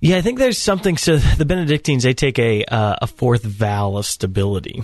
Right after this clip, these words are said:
right? Which I always thought was really interesting, that, that, uh, that while some of our religious communities, they take, that, that they're mendicant communities, meaning that they, uh, they journey, they travel, they preach, right? But the,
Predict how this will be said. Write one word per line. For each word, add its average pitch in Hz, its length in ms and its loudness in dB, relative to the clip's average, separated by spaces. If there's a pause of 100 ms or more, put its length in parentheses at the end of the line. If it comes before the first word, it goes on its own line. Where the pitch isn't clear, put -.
(140)
right? 110 220 2
Which 117 200 2
I 135 80 2
always 143 240 0
thought 120 160 0
was 107 180 -4
really 113 400 2
interesting, 113 640 2
that, 101 280 2
that, 107 220 2
uh, 98 220 2
that 101 300 0 (280)
while 120 160 2
some 127 280 0
of 120 120 2
our 110 160 2
religious 107 420 2
communities, 110 500 2
they 104 120 2
take, 104 460 -2
that, 120 240 0
that 110 180 0
they're 110 140 0
mendicant 117 580 0
communities, 117 500 2
meaning 110 240 4
that 104 200 -2
they, 107 240 2 (300)
uh, 101 280 0
they 110 160 0
journey, 127 520 2
they 107 120 2
travel, 120 600 0
they 98 160 0
preach, - 540 0
right? 107 220 2
But 110 160 -2
the, 104 240 -2